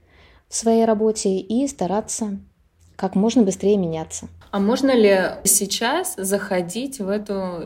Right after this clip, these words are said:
Speaker 2: историю? Мне кажется, что уже, а, такие самые актуальные темы наполнены, и чтобы войти, допустим,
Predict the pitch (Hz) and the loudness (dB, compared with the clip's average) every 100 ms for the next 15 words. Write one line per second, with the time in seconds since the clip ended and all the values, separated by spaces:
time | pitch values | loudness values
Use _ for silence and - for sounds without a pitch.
0 | 123 - - 185 175 160 156 160 _ _ | -8 -6 -4 -2 -2 -4 -8 -14 _ _
1 | 175 196 208 240 240 202 190 - 185 175 | -8 -6 -4 -6 -6 -6 -6 -4 -2 -2
2 | 180 180 214 220 - - - - - 185 | -4 -2 -2 -4 -8 -20 -20 -18 -10 -4
3 | 175 170 175 - 175 190 202 190 175 175 | -4 -6 -8 -4 -2 -2 -2 -2 -4 -4
4 | 185 185 180 170 165 - 202 269 262 233 | -2 -2 -2 -6 -6 -6 -6 -6 -8 -6
5 | 202 190 185 _ - - 175 180 180 180 | -6 -8 -16 _ -18 -10 -8 -6 -6 -2
6 | 175 175 180 220 277 302 - - _ - | 0 0 -2 -4 -4 -8 -12 -20 _ -6
7 | 185 - 185 175 175 175 180 - 190 165 | -4 -2 -2 -2 -2 -2 -2 -6 -4 -4
8 | 165 160 160 - 156 156 156 | -4 -8 -12 -12 -12 -10 -12